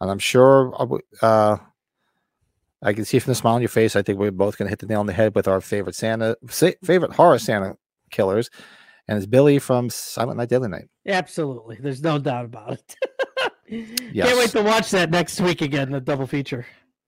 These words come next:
Speaker 1: Him and his hairy ass. <laughs> And if you haven't seen the movie, just go watch it and you'll understand what I mean. The sex scene where he,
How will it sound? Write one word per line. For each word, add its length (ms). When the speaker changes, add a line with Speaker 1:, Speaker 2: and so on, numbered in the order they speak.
Speaker 1:
Him 400
and 140
his 120
hairy 480
ass. 460
<laughs> 100
And 160
if 140
you 80
haven't 140
seen 160
the 60
movie, 220
just 200
go 80
watch 220
it 40
and 80
you'll 100
understand 300
what 80
I 60
mean. 220
The 80
sex 300
scene 260
where 260
he, 240